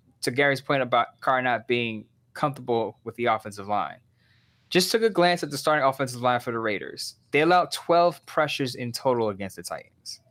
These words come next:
So you can't tell me that Derek Carr is not in, feeling that pressure and going, "This offensive line is not very good." He's not, again, he's not gonna say that at the podium. He's not gonna say that publicly.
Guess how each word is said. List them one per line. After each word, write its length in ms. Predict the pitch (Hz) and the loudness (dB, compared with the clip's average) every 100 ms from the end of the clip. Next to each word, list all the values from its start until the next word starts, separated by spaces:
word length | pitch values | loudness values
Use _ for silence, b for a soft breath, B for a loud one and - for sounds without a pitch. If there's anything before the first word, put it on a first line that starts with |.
| _ _ _ _ | _ _ _ _
So 100 | - | -2
you 160 | 143 208 | 2 2
can't 260 | 220 226 208 | 4 2 4
tell 180 | 202 185 | 2 4
me 100 | 160 | 2
that 180 | 139 | 2
Derek 280 | 127 147 139 | 2 0 0
Carr 240 | 160 139 127 | 2 4 4
is 180 | 110 | 0
not 220 | 123 139 123 | -2 0 -2
in, 160 | 123 - _ - | -6 -14 _ 0
feeling 240 | 151 143 | 2 2
that 180 | 131 123 | 0 0
pressure 320 | 143 131 - | 0 0 -4
and 120 | 117 | -6
going, 340 | 113 113 107 104 b b b - | -4 -4 -4 -8 b b b -4
"This 160 | 131 - | 0 2
offensive 420 | 139 139 131 123 | 2 2 -2 0
line 200 | 127 123 | 2 0
is 100 | 110 | 0
not 180 | 120 110 | -2 -2
very 220 | 117 113 | -2 -4
good." 280 | 107 139 95 | 2 2 2
He's 160 | 123 139 | 0 2
not, 200 | 196 127 | 2 2
again, 200 | 139 139 | -2 -2
he's 120 | 104 | -2
not 140 | 110 127 | -2 0
gonna 140 | 139 | 0
say 200 | - 202 | 2 2
that 220 | 175 139 | 2 0
at 100 | 139 | -2
the 80 | 135 | -2
podium. 380 | - 214 165 113 | 0 2 2 0
He's 80 | 107 | -4
not 100 | 113 | -4
gonna 120 | 123 | -2
say 140 | 156 | 0
that 200 | 156 151 | 0 0
publicly. 500 | 185 202 160 117 110 | 0 -2 -6 -10 -12